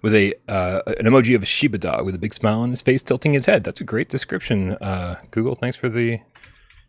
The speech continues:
copy and paste. Works well. Thank you, Macho. Jay Meow with the two dollar tip says,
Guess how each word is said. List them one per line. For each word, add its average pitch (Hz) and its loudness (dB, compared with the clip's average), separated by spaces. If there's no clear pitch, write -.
copy 127 4
and 123 2
paste. - -4
Works - -8
well. 92 2
Thank - -4
you, 92 0
Macho. 80 -10
Jay 165 8
Meow 143 6
with 98 -8
the - -12
two 147 2
dollar 120 6
tip 131 2
says, 104 0